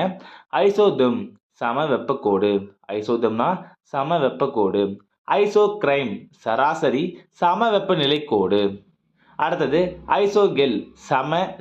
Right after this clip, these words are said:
சூரிய வெளிச்சக்கோடு. ஐசோகெல்னா சம சூரிய வெளிச்சக்கோடு. ஐசோபார்,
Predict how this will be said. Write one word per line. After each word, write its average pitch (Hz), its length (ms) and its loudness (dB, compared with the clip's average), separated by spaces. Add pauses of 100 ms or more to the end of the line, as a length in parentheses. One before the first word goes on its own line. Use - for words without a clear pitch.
(120)
சூரிய 208 460 4
வெளிச்சக்கோடு. 110 640 2 (520)
ஐசோகெல்னா 120 600 -2 (460)
சம 139 260 -2 (300)
சூரிய 196 380 6
வெளிச்சக்கோடு. 117 600 0 (500)
ஐசோபார், 165 800 2